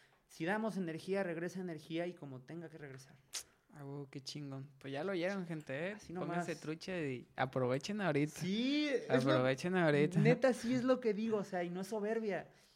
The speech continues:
Speaker 1: sino que yo sé lo que soy
Speaker 2: Sí, a huevo.
Speaker 1: y sé los resultados que brinda una sesión. O sea, entonces...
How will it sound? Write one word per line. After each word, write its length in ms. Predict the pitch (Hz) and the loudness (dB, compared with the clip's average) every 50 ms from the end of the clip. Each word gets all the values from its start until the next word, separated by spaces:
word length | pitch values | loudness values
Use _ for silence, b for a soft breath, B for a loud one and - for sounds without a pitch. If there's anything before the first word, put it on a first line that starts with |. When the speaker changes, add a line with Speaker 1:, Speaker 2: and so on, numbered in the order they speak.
| b b b | b b b
Speaker 1:
sino 300 | - - - 170 175 165 | -14 -8 -6 -6 -6 -4
que 120 | 170 165 151 | -6 -6 -4
yo 140 | 170 196 | -2 -2
sé 280 | 202 196 - - 175 190 | -4 -4 -4 -4 -4 -2
lo 100 | 233 240 | -2 -2
que 120 | 226 - 165 | -2 -4 -6
soy 300 | 131 - - 160 175 196 | -4 -2 -2 0 0 -2
Speaker 2:
Sí, 220 | 226 - 156 196 233 | -4 -6 -6 -6 -6
a 60 | 269 | -6
huevo. 260 | 226 220 202 220 247 262 | -6 -6 -6 -6 -6 -6
Speaker 1:
y 80 | 170 | -8
sé 180 | 147 - - 180 | -6 -4 -2 0
los 180 | 202 233 240 220 | 2 2 2 2
resultados 600 | 220 196 208 180 156 139 139 156 160 196 226 214 | -2 -2 -4 -6 -8 -4 -2 0 0 0 0 -2
que 120 | - 185 | -4 -8
brinda 260 | 156 151 160 180 208 214 | -6 -6 -4 -4 -4 -4
una 140 | 208 202 | -4 -6
sesión. 500 | - 156 147 - - 208 254 302 254 - - B B B B B B B _ _ _ - | -6 -8 -10 -10 -6 -6 -4 -4 -6 -8 -12 B B B B B B B _ _ _ -10
O 100 | - 160 | -8 -8
sea, 240 | - - 180 180 | -6 -2 0 0
entonces... 560 | 175 170 160 175 180 175 226 226 214 226 - | 0 0 -2 -4 -2 0 2 0 0 0 -6